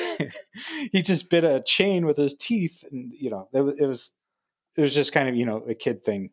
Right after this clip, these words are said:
that's like, "Oh yeah, this, this movies are cool, you know, I love 'em." And as I got older, uh, yeah, I didn't, I still watch the Bond. There's still not a movie I haven't seen. But,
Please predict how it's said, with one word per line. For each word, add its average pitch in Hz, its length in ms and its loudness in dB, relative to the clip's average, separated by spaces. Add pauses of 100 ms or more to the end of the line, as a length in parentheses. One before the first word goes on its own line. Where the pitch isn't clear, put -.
(100)
that's 101 260 -4
like, 92 260 -14
"Oh 180 80 -4
yeah, 92 200 -2
this, - 380 -6
this - 220 -4 (220)
movies 143 320 0
are 123 80 -2
cool, 120 500 2
you 117 140 -4
know, 117 60 -4
I 123 80 0
love 135 260 2
'em." 110 180 -4 (680)
And 143 260 0
as 180 140 4
I 175 80 4
got 147 160 4
older, 123 420 2
uh, 113 320 -2 (260)
yeah, 113 280 -8 (100)
I 127 60 -2
didn't, 127 240 -4 (280)
I 135 60 0
still 220 200 2
watch 127 280 0
the 113 60 -8
Bond. 107 340 -6
There's 127 140 -2
still 120 560 2 (540)
not 123 180 4
a 123 40 2
movie 117 260 4
I 101 100 0
haven't 110 340 0
seen. 104 520 -4
But, 180 80 -16